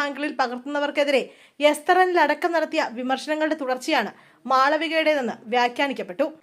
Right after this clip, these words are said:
ഇതിൽ വിശദീകരണവുമായി രംഗത്തെത്തിയിരിക്കുകയാണ് മാളവിക. താൻ ആ സ്റ്റോറി ഒരു തമാശയായി പങ്കുവച്ചതാണെന്ന് അവർ പറയുന്നു. അവരെല്ലാം പാവങ്ങളാണ്, അവർ അവരുടെ ജോലി ചെയ്യുന്നു.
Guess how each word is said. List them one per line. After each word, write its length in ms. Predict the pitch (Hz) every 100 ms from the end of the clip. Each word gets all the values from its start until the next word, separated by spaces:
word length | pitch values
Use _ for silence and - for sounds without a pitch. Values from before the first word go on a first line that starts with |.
| -
ഇതിൽ 140 | 262 277 220
വിശദീകരണവുമായി 760 | 247 285 320 320 320 302 277 311 226
രംഗത്തെത്തിയിരിക്കുകയാണ് 840 | 247 262 330 320 311 285 277 214 190
മാളവിക. 340 | 185 185 185 233 269 - _ _ _ -
താൻ 160 | 330 381 359 277
ആ 40 | 330
സ്റ്റോറി 300 | - 320 330 277
ഒരു 100 | 277 285
തമാശയായി 580 | 254 254 285 - 311 330 294
പങ്കുവച്ചതാണെന്ന് 720 | 240 302 302 294 285 247 208 -
അവർ 140 | 233 220
പറയുന്നു. 340 | 185 180 208 285 - _ _ 254
അവരെല്ലാം 400 | 262 311 311 311 311
പാവങ്ങളാണ്, 580 | 233 247 277 233 196 269 277 _ _ - 294
അവർ 160 | 339 285 262
അവരുടെ 280 | 302 339 254
ജോലി 180 | 226 202
ചെയ്യുന്നു. 260 | 208 202